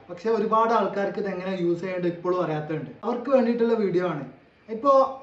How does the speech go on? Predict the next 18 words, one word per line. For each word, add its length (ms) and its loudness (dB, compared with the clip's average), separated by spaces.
അറിയുന്നവരുണ്ടെങ്കിൽ 880 2
അറിയാത്തവർക്കൊന്ന് 760 -2
ഷെയറും 360 -4
ചെയ്ത് 180 -2
കൊടുക്കുന്നുണ്ട്. 380 -6
ആ, 40 -8
അപ്പൊ 200 -4
അവർക്ക് 280 -2
ഉപകാരപ്പെടുമല്ലോ. 680 0
ഇതുപോലത്തെ 560 4
ഇൻഫർമേഷൻ 680 -2
വീഡിയോസ് 400 0
ഇനിയും 260 -2
നമ്മുടെ 240 -2
ചാനലിൽ 320 -2
ഉണ്ടാവും. 320 -2
ചാനൽ 320 -4
ആദ്യമായിട്ട് 400 -2